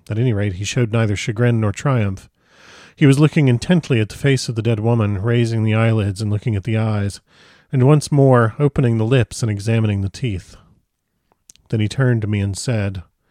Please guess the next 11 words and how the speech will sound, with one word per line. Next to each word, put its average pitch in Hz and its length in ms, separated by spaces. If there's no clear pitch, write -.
"Here, 131 320
there 131 140
is 120 140
one 151 180
thing 127 160
which 117 140
is 113 100
different 117 360
from 117 160
all 123 120
recorded. 110 520